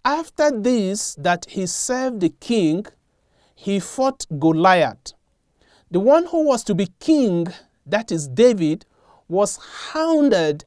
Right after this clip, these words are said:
and chased about in the desert. Imagine you have been elected,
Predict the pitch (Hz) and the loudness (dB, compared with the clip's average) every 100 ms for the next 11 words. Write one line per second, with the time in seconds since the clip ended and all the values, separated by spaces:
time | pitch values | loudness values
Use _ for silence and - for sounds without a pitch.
0 | - 185 175 175 - - 311 302 - - | -8 -6 -6 -8 -14 -6 -4 -4 -6 -8
1 | 208 170 202 202 170 - 151 139 131 190 | -6 0 4 4 2 -6 -6 -4 0 0
2 | 160 117 - _ _ _ _ _ _ _ | 0 -8 -10 _ _ _ _ _ _ _
3 | 185 226 285 285 302 285 233 220 202 214 | -2 0 0 0 0 0 2 2 0 -2
4 | 196 180 202 196 160 - - 190 202 269 | -2 -2 -2 -4 -8 -16 -6 -2 -2 -4
5 | - - 214 170 180 - | -8 -10 -2 0 0 -4